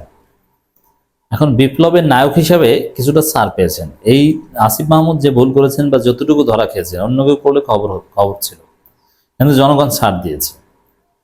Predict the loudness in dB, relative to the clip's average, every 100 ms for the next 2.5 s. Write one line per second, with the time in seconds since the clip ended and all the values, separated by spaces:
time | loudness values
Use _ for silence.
0 | _ _ _ _ _ -4 -2 0 2 4
1 | 2 2 0 2 2 0 2 0 0 -2
2 | -2 -2 -4 -2